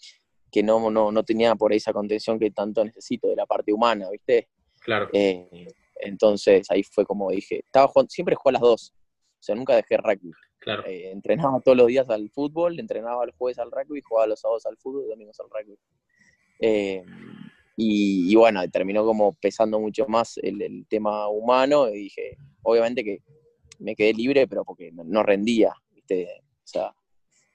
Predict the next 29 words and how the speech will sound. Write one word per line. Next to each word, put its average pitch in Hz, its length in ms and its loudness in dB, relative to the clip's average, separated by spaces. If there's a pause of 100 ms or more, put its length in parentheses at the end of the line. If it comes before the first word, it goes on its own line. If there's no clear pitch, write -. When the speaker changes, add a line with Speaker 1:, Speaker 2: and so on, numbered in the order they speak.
Speaker 1:
no, 101 220 -6
claramente 101 540 4
ten-, 98 240 -2
tenía 104 320 0
ahí 104 120 2
un 104 120 -4
tema 110 280 0
que, 113 200 -8 (380)
que 113 120 2
resolver, 110 420 2
y 117 120 -4
dije, 104 280 -10
"Chao, 101 220 -2
me, 107 100 -18
me 104 280 -10
voy 117 80 2
a 113 40 2
jugar 113 260 2
al 107 60 -4
rugby, 120 440 -2
basta 110 240 -6
de 107 80 -4
sufrir 113 400 -6
acá", 110 320 0
y, 107 200 -10 (220)
y 104 100 -6
bueno, 104 240 -2
así - 160 -12
fue. 104 200 -2